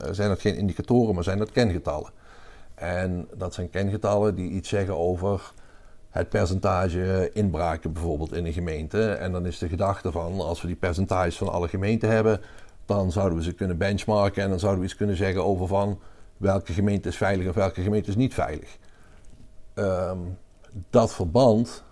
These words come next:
kan je eigenlijk op die manier niet zeggen. Want je kan wel zeggen van, als we zeggen van, eh, neem even het voorbeeld, we hebben honderd, eh, als, als uitgangspunt.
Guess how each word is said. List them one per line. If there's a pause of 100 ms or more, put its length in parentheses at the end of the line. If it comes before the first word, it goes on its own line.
(200)
kan
je
eigenlijk
op
die
manier
niet
zeggen. (1000)
Want
je
kan
wel
zeggen
van,
als
we
zeggen
van,
eh,
neem
even
het
voorbeeld,
we
hebben
honderd,
eh,
als,
als
uitgangspunt.